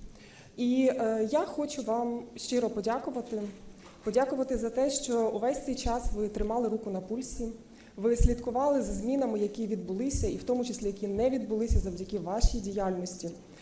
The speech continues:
Е, я хочу подякувати вам за ось такі можливості просто постояти поруч, потиснути руку один одному,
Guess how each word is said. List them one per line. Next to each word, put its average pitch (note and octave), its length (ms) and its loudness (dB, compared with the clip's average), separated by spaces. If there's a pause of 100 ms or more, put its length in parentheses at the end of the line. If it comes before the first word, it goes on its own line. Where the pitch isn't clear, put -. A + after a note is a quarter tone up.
(320)
Е, G#3 300 2
я A#3 220 4
хочу D4+ 400 -2
подякувати A#3+ 540 0
вам A#3 300 -2
за G#3+ 400 2 (220)
ось C#4+ 280 6
такі A#3+ 340 2
можливості A3+ 840 0 (180)
просто D4 300 0
постояти F#3 380 -8
поруч, B3 500 -6 (200)
потиснути A3+ 520 -2
руку A3 260 -4
один E3+ 240 -2
одному, A3+ 340 -2